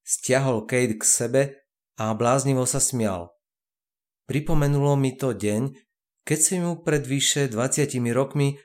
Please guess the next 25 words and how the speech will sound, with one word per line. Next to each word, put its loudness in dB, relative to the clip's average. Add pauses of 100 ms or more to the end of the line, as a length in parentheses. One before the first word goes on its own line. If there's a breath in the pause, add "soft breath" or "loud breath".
(320)
požiadal 0
o 6
ruku. -2 (640 soft breath)
Vtedy 0
som 0
ju 4
naschvál 4
zvalil 2
na 2
lyžiach -2 (240 soft breath)
do 0
kopy 0
prašného 2
snehu. 0 (800)
Prilahol 0
som 2
ju 2 (240 loud breath)
a 0
z -4
vrecka 2
vyťahol 0
zásnubný 2
prsteň. -2 (960)
Rozchichotala 2
sa 2